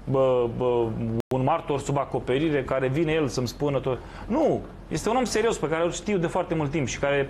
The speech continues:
pe care îl știți și voi, dar nu să-l spun eu acum, că nu e nici frum-, nu e normal. Dar care mi-a zis așa: „Alexandru, oamenii ăștia îl cunosc foarte bine.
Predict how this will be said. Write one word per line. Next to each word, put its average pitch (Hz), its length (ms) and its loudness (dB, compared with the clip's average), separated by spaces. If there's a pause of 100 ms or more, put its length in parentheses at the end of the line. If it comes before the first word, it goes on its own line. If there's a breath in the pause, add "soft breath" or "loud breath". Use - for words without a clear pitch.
pe - 80 -12
care 156 200 0
îl 139 80 2
știți 151 280 -2
și 135 80 -2
voi, 151 120 2
dar 147 100 2
nu 147 60 0
să-l 139 160 -2
spun 131 200 -2
eu 107 120 0 (500 loud breath)
acum, 110 440 0
că 131 80 0
nu 135 120 0
e 131 60 0
nici 135 160 0
frum-, 127 260 -2
nu 135 80 2
e 143 40 2
normal. 127 360 0 (440 loud breath)
Dar 175 120 0
care 196 120 -2
mi-a 208 100 2
zis 196 200 -2
așa: 160 100 0 (420)
„Alexandru, 175 520 0 (380)
oamenii 190 240 2
ăștia 196 160 -2
îl 185 80 0
cunosc 180 340 0 (140)
foarte 180 340 -2
bine. 107 280 -2